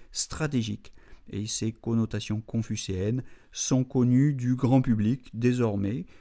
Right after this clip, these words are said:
comme je le disais, puisqu'il y a des émissions de télé qui sont régulièrement consacrées à l'histoire de ce syntagme, afin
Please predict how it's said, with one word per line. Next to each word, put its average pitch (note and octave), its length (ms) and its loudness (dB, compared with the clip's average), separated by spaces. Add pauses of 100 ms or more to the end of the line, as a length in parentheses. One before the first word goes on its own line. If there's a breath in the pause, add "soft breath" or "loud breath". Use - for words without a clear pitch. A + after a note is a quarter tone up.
(260 loud breath)
comme A2 180 -2
je G#2 60 0
le G#2 160 0
disais, G2+ 280 -6
puisqu'il G2+ 440 -6
y G2+ 60 0
a A2 80 -2
des G#2+ 260 -4
émissions A2 320 0
de G#2 120 -4
télé A2+ 300 -4
qui A#2 120 -14
sont A#2 460 -2
régulièrement A#2 680 -2
consacrées A#2 880 -4
à G#2+ 100 -4
l'histoire A#2 1000 -4
de G#2 140 -6
ce G#2 200 -8
syntagme, A2+ 680 -6 (480 loud breath)
afin G2+ 340 -4